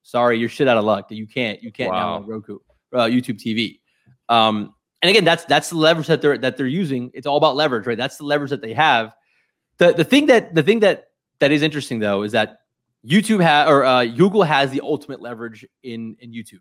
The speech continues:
Speaker 1: like the actual YouTube app, not the YouTube T V app. It's actually two different, um, apps. There's you-, there's a YouTube app and there's a YouTube T V app. And
Speaker 2: Yeah.
Speaker 1: so what if Google was, Google comes back to the table and says, "You know what?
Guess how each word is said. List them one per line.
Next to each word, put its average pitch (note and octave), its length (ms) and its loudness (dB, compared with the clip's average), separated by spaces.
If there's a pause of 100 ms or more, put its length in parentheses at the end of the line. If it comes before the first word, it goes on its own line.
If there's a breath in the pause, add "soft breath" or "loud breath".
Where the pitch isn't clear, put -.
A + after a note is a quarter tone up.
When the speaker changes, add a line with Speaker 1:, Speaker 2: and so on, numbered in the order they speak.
(120)
Speaker 1:
like B2+ 120 -8
the C#3 120 -2
actual D#3+ 320 2
YouTube B2 320 0
app, G#2 80 -6
not C#3 140 0
the F3 180 0
YouTube F3 180 -4
T G3+ 160 -4
V F#3 200 2
app. - 200 -4 (240 soft breath)
It's C#3+ 80 -12
actually G3 240 0
two A3 340 -8
different, E3+ 560 -2
um, B2 380 0 (240)
apps. - 420 -4 (180)
There's A#2 180 -8
you-, D#3 160 0
there's C3 240 -6
a - 20 -10
YouTube G3 320 -2
app G#3 220 4
and - 80 -8
there's B2+ 140 -2
a - 20 0
YouTube C#3 340 -2
T C3+ 140 -4
V D3+ 180 0
app. - 140 -10 (760)
And C#3+ 140 2
Speaker 2:
Yeah. F2+ 60 2
Speaker 1:
so D#3 540 4 (840)
what C3+ 280 2
if G#3+ 280 4 (100)
Google F3+ 400 4
was, C#3+ 180 0 (120)
Google D3+ 360 -2
comes D#3 220 -6
back C3+ 160 0
to - 80 -18
the C3 80 -8
table C#3 240 -2
and B2 100 -8
says, A#2+ 160 -4
"You C3 80 -4
know D3+ 100 4
what? E3 360 4